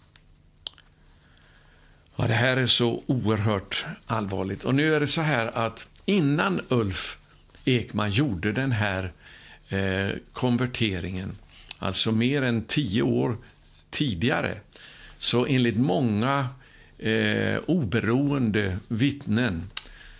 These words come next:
så hade Ulf Ekman under tiden han bodde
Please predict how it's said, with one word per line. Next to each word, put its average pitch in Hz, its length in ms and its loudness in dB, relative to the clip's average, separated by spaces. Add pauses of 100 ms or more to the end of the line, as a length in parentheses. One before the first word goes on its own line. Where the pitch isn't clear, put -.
(180)
så 117 420 2
hade 120 680 2 (120)
Ulf 135 340 2
Ekman 127 540 0
under 120 240 2
tiden 110 560 0
han 107 240 0
bodde 110 480 0